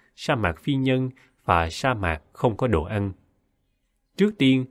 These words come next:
con đường nào có trộm cướp trú ẩn, chỗ ấy được gọi là sa mạc trộm cướp. Thứ hai, con đường nào có sư tử, vân vân, trú ẩn, được gọi là sa mạc thú dữ. Thứ ba, chỗ nào không có nước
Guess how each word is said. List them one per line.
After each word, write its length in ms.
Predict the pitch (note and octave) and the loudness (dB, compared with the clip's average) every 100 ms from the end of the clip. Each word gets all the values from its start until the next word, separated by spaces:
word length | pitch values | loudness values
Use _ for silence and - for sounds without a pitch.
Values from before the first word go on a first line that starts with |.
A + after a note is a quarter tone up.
| _ _ - | _ _ 2
con 220 | D#3+ B2+ | 2 4
đường 220 | F#2+ G2 | 0 0
nào 240 | F#2+ F2 | 0 0
có 140 | E2+ D#3+ D#3 | 0 -2 2
trộm 220 | E2+ E2 | 0 0
cướp 240 | - G3+ - | -2 -2 0
trú 140 | F3+ | 0
ẩn, 300 | E3+ E2+ F2 C#3 _ _ _ | 2 0 -6 -12 _ _ _
chỗ 160 | A#2+ | 0
ấy 260 | A#2 B2 F3+ | 0 -2 -4
được 260 | C#3 F#2+ - | 0 0 2
gọi 200 | F2 E2+ | -2 0
là 280 | E2+ D#2+ | -2 -4
sa 240 | D#2+ - G2 | -4 -4 -4
mạc 200 | F#2 D#2 - | -4 -6 -2
trộm 180 | F2+ D2+ - | -2 -2 -2
cướp. 200 | E3+ G3+ _ _ _ _ _ _ | -2 -2 _ _ _ _ _ _
Thứ 160 | - F#3 | -2 -2
hai, 380 | C3 B2+ B2 A#2 _ _ - | 0 -2 -2 -4 _ _ 0
con 240 | E3+ C#3+ | 0 2
đường 220 | G2+ F#2 | 0 0
nào 220 | G2 F2+ | 0 0
có 140 | E2+ D#3 | 0 -4
sư 200 | - C3+ C3 | -2 -2 -2
tử, 260 | E2+ F#2+ D3 | -2 -4 -4
vân 180 | - A#2 | -2 -2
vân, 300 | A2+ A#2 A2+ - _ | -2 -4 -4 -10 _
trú 160 | - E3+ | 2 2
ẩn, 320 | B2+ E2 F#2+ C#3+ _ _ _ - | 2 -2 -6 -14 _ _ _ 0
được 220 | A#2 - | 0 2
gọi 220 | G#2 F2+ | 0 0
là 280 | G2 F2 E2 | -2 -2 -4
sa 220 | - G2+ | -4 -4
mạc 320 | G2 D#2+ - | -2 -2 -2
thú 120 | D3 | -2
dữ. 360 | E3 G2+ D#2 F2+ C#3+ _ _ _ _ _ _ _ | 0 0 -2 -4 -12 _ _ _ _ _ _ _
Thứ 160 | - F#3 | -2 0
ba, 380 | C3+ A#2+ A#2 A#2 _ _ - | 2 0 0 -6 _ _ 0
chỗ 180 | A#2+ | 0
nào 300 | C#3+ A2 F#2+ | 2 0 0
không 260 | F2+ - C#3 | 0 -4 -2
có 100 | D3+ | -2
nước 240 | D3 F3+ | 0 0